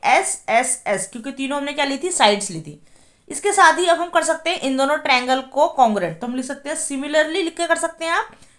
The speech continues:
या फिर इन दोनों ट्रायंगल को आप कॉन्ग्रुएंट प्रूव करके दिखा सकते हैं। तो मैं लिखती हूँ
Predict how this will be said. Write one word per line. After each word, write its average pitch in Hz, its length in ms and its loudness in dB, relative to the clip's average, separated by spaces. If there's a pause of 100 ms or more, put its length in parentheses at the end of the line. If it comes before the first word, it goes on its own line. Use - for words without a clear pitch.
या 254 120 8
फिर 320 160 -2
इन 311 120 -4
दोनों 294 180 2
ट्रायंगल 277 320 2
को 269 120 0
आप 359 120 2
कॉन्ग्रुएंट 269 480 2
प्रूव 285 140 -6
करके 233 260 -6
दिखा 190 220 -4
सकते 165 240 -12
हैं। 170 180 -16 (300)
तो 254 60 -10
मैं 269 120 -4
लिखती 285 220 -8
हूँ 392 120 -4